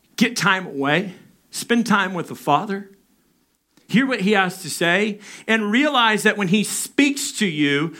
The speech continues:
through the Holy Spirit, impressing upon your heart, revealing in his word, bringing through another believer, hearing what I'm saying today, and your heart is prompted to do something right, you, you say,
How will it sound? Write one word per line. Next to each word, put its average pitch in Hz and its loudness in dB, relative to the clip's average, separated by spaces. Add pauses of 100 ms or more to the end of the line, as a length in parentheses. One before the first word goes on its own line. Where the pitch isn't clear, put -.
(120)
through 220 2
the 220 2
Holy 233 2
Spirit, 202 2
impressing 220 0
upon 226 0
your 220 0
heart, 180 2
revealing 220 2
in 233 2
his 208 0
word, 175 2
bringing 247 0
through 233 2
another 220 2
believer, 170 2 (220)
hearing 254 0
what 240 2
I'm 220 0
saying 208 2
today, 165 2 (160)
and 175 2
your 180 4
heart 226 0
is 180 -8
prompted 226 0 (140)
to 196 2
do 202 2
something 202 0
right, 202 0 (300)
you, 226 0 (300)
you 240 4
say, 247 2